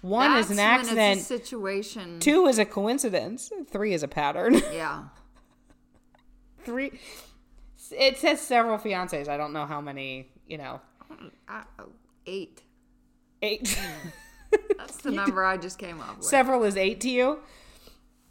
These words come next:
Speaker 1: Oh my God. God, that was funny. Um, okay. My great-grandfather was in the Air Force in World War Two as a navigator,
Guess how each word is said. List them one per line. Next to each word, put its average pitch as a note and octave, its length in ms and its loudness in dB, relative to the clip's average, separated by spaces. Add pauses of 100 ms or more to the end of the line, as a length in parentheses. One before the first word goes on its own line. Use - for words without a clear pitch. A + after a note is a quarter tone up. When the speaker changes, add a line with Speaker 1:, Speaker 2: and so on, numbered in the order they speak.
(300)
Speaker 1:
Oh A3+ 240 -4
my E3 220 -4
God. E3 160 -10 (800)
God, C#3 260 0
that C3 140 -8
was C#3+ 120 -8
funny. B2+ 320 -8 (720)
Um, D#3 520 0 (880)
okay. F3+ 240 -2 (380)
My E3+ 140 0
great-grandfather G3 1160 2 (460)
was E3+ 180 0
in E3+ 140 0
the F#3+ 160 -4
Air D3+ 140 0
Force C3 440 -10
in D3 180 -14
World C3+ 240 -6
War C#3 140 -4
Two C3 360 -4 (580)
as D3 160 -4
a E3 40 -4
navigator, E3 760 -2